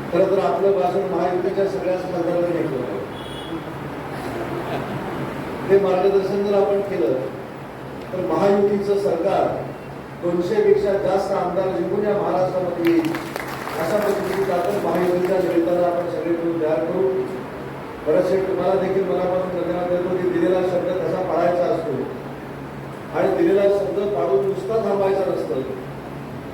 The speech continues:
जो लोकप्रतिनिधी निवडून आलाय, त्याचं कौतुक करण्याची धाडस देखील भरत शेठ आपण दाखवली, त्याबद्दल देखील मी मनापासून भरत शेठांना धन्यवाद देतो. साहेब, तुम्ही असं म्हटलं की तुम्ही देखील तर टॉवेल वापरायला सुरुवात केली,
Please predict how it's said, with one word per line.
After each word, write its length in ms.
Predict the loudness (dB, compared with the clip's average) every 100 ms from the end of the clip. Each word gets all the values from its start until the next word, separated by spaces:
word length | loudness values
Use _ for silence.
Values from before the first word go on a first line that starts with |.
| -8 2
जो 60 | 4 4
लोकप्रतिनिधी 640 | 4 4 2 2 2 2
निवडून 300 | 2 4 4
आलाय, 160 | 2 2
त्याचं 240 | 0 0 0
कौतुक 260 | 0 0 0
करण्याची 300 | 0 0 0
धाडस 300 | 0 2 2 2
देखील 260 | 4 4 4
भरत 200 | 2 2
शेठ 120 | 0 0
आपण 220 | 0 -2
दाखवली, 400 | -2 0 0 0 -2 -6 -8 -4
त्याबद्दल 380 | 0 0 0 0 0
देखील 280 | 0 -2 -2
मी 160 | 0
मनापासून 600 | 0 0 0 0 0 -2 -2 -6 -4
भरत 180 | 0 2 0
शेठांना 300 | -2 -2 0 0 -2
धन्यवाद 320 | 0 0 0
देतो. 220 | 0 -2 -2 -4 -6 -8 -10 -10 -10 -10 -10 -10 0
साहेब, 160 | 2 2
तुम्ही 180 | 4 4
असं 200 | 4 2
म्हटलं 280 | 2 0 0
की 140 | 0
तुम्ही 180 | 0 0
देखील 360 | 0 0 -2 -2
तर 80 | -2
टॉवेल 220 | 0 0 2
वापरायला 360 | 0 0 0 -2
सुरुवात 240 | 0 -2 -2 -4
केली, 140 | -6